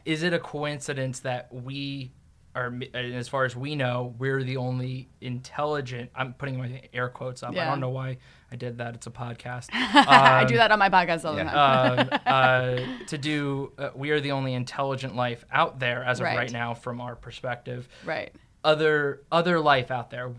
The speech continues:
Speaker 1: thoughts. What, what do we got here, people?
Speaker 2: Well, I just read an article recently within, like, the last year. <sighs> I wish I, mm, I wish I could remember the exact name of this theory that they've come up with. But the idea is that, um,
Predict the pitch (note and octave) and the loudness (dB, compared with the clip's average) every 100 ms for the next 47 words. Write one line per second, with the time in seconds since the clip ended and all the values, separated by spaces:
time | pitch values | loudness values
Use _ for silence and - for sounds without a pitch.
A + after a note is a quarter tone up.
0 | - C#3+ G#2+ E2 - - - - D3 D3 | 0 2 2 -2 -12 -14 -12 0 2 2
1 | D3 D3+ C#3 B2+ A#2+ B2+ B2 B2+ D4+ F4+ | -2 -4 -4 -6 -8 -12 -12 -4 2 6
2 | D#4+ A4 C5 A#4 F#4 D4 B3 B3+ B3+ G#3+ | 8 6 2 0 2 2 2 2 0 0
3 | G3 F3+ - - F3 G3+ F#3+ F#3 E3 F3+ | 0 -2 -8 -12 -8 -6 -6 -4 -4 -4
4 | G3+ F#3+ F3 E3 D#3+ D#3+ - F3 E3+ D3+ | -6 -6 -6 -4 -4 -4 -8 -6 -4 -2
5 | C#3+ - F3 - - F#3+ A#3+ - - E3+ | -4 -6 -10 -10 -8 -6 -2 -4 -4 -8
6 | D#3+ - G3 F3 - F3+ G3 F3 F3 E3 | -10 -10 -8 -8 -8 -6 -6 -6 -6 -6
7 | D#3+ D3 D3+ D#3 D3+ E3+ E3 D#3+ D#3 C3 | -6 -8 -6 -6 -6 -6 -4 -4 -6 -6
8 | D3+ - - - F3 F3 F3 D3 D3+ C#3+ | -8 -10 -16 -12 -6 -4 -4 -6 -8 -12
9 | - D#3 D#3 D#3+ A2+ - - - - - | -8 -4 -4 -2 -4 -6 -14 -20 -18 -6
10 | A3+ G#3+ G3 G#3 G3+ E3+ F3+ E3+ E3 - | -2 -2 0 0 0 0 0 2 0 -6
11 | - - - - G3 F3+ E3+ D#3+ D#3 | -20 -20 -12 0 2 4 2 0 -8